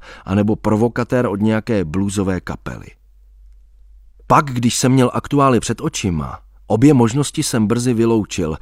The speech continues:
a hlavou mi běžela pouze Jirousova slova dokazující na dávném legendárním hudebníkovi,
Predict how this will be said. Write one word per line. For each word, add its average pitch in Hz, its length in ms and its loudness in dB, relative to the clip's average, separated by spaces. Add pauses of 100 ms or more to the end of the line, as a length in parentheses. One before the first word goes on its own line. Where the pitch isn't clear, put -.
(260)
a 90 80 -2
hlavou 120 320 2
mi 127 120 4
běžela 120 360 2
pouze 113 320 0
Jirousova 127 580 0
slova 104 400 -2
dokazující 127 800 -2
na 107 120 0
dávném 117 460 0
legendárním 123 680 0
hudebníkovi, 123 800 2